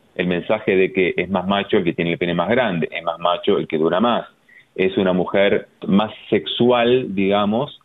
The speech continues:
eh, la que tiene unos orgasmos con squirt, o la que se pega unos gritos que parece que estuviera matando un cerdo en ese momento, ¿viste? Entonces, claro, eh, se, se desarrolla como esa creencia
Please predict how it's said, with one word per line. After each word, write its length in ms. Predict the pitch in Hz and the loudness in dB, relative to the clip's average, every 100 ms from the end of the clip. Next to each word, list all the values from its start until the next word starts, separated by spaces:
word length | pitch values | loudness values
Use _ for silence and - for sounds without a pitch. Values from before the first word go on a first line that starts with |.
| _ _ | _ _
eh, 440 | 90 90 87 87 78 | -2 0 2 2 2
la 180 | 90 85 | 0 0
que 280 | 90 87 87 | 0 0 0
tiene 340 | 90 92 98 95 | 0 0 0 0
unos 260 | 95 92 | 0 -2
orgasmos 440 | 87 82 90 98 92 | -2 -2 -2 -4 -6
con 200 | 85 82 | -6 -8
squirt, 460 | - 123 143 - - | 0 2 2 0 0
o 100 | 92 | 0
la 160 | 87 82 | 2 2
que 260 | 87 85 - - | 0 -2 -4 -6
se 100 | - | -2
pega 200 | 95 95 | 2 2
unos 260 | 92 90 | 2 2
gritos 440 | 92 98 98 110 - | 2 2 2 0 0
que 80 | - | 0
parece 240 | 87 90 | 2 2
que 60 | 85 | 2
estuviera 260 | 175 90 | 2 2
matando 360 | 87 - 95 90 | 2 2 0 0
un 120 | 87 - | -2 2
cerdo 400 | 110 113 107 90 | 2 4 4 2
en 60 | |
ese 180 | 92 92 | 0 0
momento, 600 | 82 85 104 113 139 151 | 0 0 2 2 0 0
¿viste? 180 | 90 98 | 0 0
Entonces, 200 | 98 110 | 0 0
claro, 240 | 120 92 - - - - - | 2 0 -2 -12 -20 -16 -2
eh, 280 | 101 - 110 | 0 0 0
se, 160 | 113 | 0
se 100 | 117 | 2
desarrolla 420 | 120 117 120 160 156 | 2 4 2 2 0
como 160 | 120 | 0
esa 220 | 131 143 - | 2 0 0
creencia 760 | 104 98 104 98 - 101 - | 2 2 2 0 0 0 0